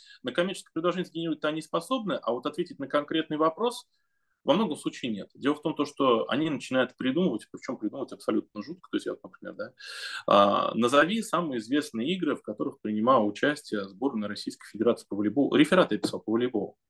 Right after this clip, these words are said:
дочке. Сказал, "Одной из самых, э, драматических игр по волейболу был матч России-Куба в тысяча девятьсот девяносто восьмом году, где за три тайма,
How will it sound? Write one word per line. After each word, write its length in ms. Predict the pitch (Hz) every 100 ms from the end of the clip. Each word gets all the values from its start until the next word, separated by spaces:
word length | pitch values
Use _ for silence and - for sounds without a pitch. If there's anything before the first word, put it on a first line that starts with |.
| -
дочке. 320 | 110 104 - _ _ _ - - - -
Сказал, 360 | - 110 104 _ _ -
"Одной 360 | 104 127 196
из 120 | 180
самых, 560 | - 170 170 165 - -
э, 160 | 120 120
драматических 720 | 123 139 147 165 - - -
игр 240 | 165 156
по 140 | 139 135
волейболу 600 | 135 139 135 151 160 147
был 320 | 113 156 151
матч 400 | 135 160 151 -
России-Куба 680 | 131 139 - 165 143 180 143
в 80 | 127
тысяча 260 | 160 - 139
девятьсот 280 | 139 156
девяносто 360 | 127 135 143 -
восьмом 400 | 139 - 147 139
году, 340 | 139 143 165
где 460 | 156 120 110 165 165
за 120 | 143
три 220 | 143 175
тайма, 480 | 160 160 170 160 147